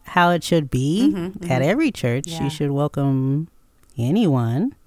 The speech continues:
Speaker 1: to come. And at the end of the day, the church you choose should be a t-, a choice of taste.
Speaker 2: Mm-hmm.
Speaker 1: Um,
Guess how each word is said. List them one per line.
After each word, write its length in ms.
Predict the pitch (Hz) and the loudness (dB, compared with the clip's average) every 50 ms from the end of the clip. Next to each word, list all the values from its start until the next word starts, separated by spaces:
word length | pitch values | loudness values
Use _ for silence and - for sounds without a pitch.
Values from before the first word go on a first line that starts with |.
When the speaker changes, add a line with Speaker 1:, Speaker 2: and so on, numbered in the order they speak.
| - - | -20 -20
Speaker 1:
to 120 | - 135 - | -18 -18 -10
come. 520 | - - 151 196 233 139 131 139 202 240 - _ _ _ _ _ _ _ _ _ _ _ _ - - - - - _ _ _ _ _ _ _ _ _ _ _ _ _ - | -6 -4 -2 0 0 0 0 -2 -2 -4 -6 _ _ _ _ _ _ _ _ _ _ _ _ -20 -20 -20 -20 -20 _ _ _ _ _ _ _ _ _ _ _ _ _ 0
And 640 | 151 147 143 143 143 139 135 139 139 139 143 151 | 0 2 2 2 2 2 2 2 2 2 0 0
at 140 | 147 143 143 | -2 -2 -2
the 80 | - 156 | 0 0
end 100 | 156 156 | 0 0
of 80 | 151 | 0
the 80 | 139 135 | 0 -2
day, 320 | 120 127 160 214 240 220 | 0 0 2 2 2 2
the 80 | 196 180 | 0 0
church 300 | 170 - 180 160 - - | 0 0 -2 -2 -2 -2
you 60 | 143 139 | -6 -6
choose 500 | - - 247 269 277 269 247 247 240 226 | -4 -2 0 0 2 2 0 0 -2 -4
should 180 | - - 185 | -4 -4 -4
be 120 | 170 160 147 | -2 0 -2
a 60 | 143 | -2
t-, 240 | _ _ - - - - - | _ _ -14 -14 -14 -14 -10
a 120 | - 156 127 | -8 -8 -8
choice 400 | - - 190 175 170 - - 139 | -6 -4 -4 -4 -4 -4 -4 -2
of 640 | 135 139 135 131 131 139 135 - - - - - - - - - - _ _ _ _ - | -2 0 0 -2 -2 -4 -8 -12 -18 -20 -18 -18 -20 -20 -20 -20 -20 _ _ _ _ -10
taste. 560 | - - 180 147 120 127 196 269 - 196 190 | -6 -2 -2 -2 -2 -2 -4 -6 -6 -6 -8
Speaker 2:
Mm-hmm. 200 | 185 170 165 160 165 - - - - _ _ _ _ _ _ _ _ _ _ _ - _ _ _ _ _ _ _ _ _ _ _ _ _ _ _ _ _ _ _ _ _ _ _ _ _ _ _ - | -8 -8 -8 -12 -12 -16 -20 -20 -20 _ _ _ _ _ _ _ _ _ _ _ -20 _ _ _ _ _ _ _ _ _ _ _ _ _ _ _ _ _ _ _ _ _ _ _ _ _ _ _ -6
Speaker 1:
Um, 680 | 113 113 110 110 107 110 123 151 - 175 180 170 170 | -2 -2 0 0 0 -2 -4 -6 -6 -8 -8 -10 -10